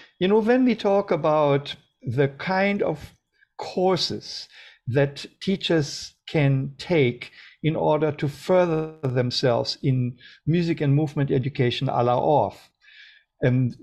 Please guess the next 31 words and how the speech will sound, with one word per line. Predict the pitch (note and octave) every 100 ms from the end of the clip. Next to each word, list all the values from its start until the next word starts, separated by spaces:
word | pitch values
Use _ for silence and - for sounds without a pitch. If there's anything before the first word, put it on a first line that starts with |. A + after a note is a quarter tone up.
| - _ -
at | D#3+
A | - G3+
C | G#3+ A3+
U | F#3+ F#3 G3 G3 G3 F#3+ -
in | E3 D3
the | C#3+ - - -
mid | D#3+ G#3+ A3
nineteen | D#3+ D#3+ D3 D3+
nineties, | C3+ B2+ C3+ C#3 G#2+ C3 - - - _ _ _
we | - D3 F#3+ E3+ - A#2
developed | C#3+ C3 D#3 D#3+ D#3+
a | D3
graduate | A2 B2 D#3 D#3+ D#3 D3
certificate | - C3+ - G3 - C#3 - A2 - - _ _
course | - C3 A2+ C3+ -
in | D3+ C#3
Orff | C#3+ C3+ B2 D3
music | C#3+ C#3 C3+
education. | B2+ A2+ - G#2+ A2 B2+
Later, | B2 D#3+ F3+
it | C#3+ C#3
became | D3 - C#3
a | B2+
graduate | A#2 C3+ B2 A#2+
diploma. | B2 - D#3 A#2+ A2 - - - -
And | D#3+ D#3+ D#3+
for | - E3
some | - B3 B3+
of | F3
the | D3+
years | D3 E3 A#2 - -